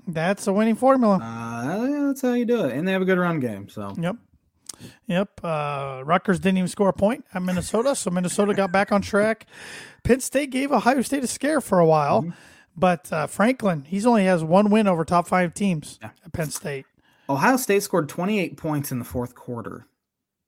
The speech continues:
Speaker 1: They can put it on you pretty fast.
Speaker 2: Yeah.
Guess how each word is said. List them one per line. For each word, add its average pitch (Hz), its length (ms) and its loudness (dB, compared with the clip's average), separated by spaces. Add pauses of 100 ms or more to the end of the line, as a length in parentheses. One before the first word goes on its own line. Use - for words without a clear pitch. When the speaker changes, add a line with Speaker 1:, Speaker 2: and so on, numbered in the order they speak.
(1400)
Speaker 1:
They 233 80 2
can 247 100 -6
put 330 160 -4
it 233 60 2
on 214 220 4
you 170 120 -10 (220)
pretty 190 160 0
fast. 156 460 -2 (200)
Speaker 2:
Yeah. - 60 -16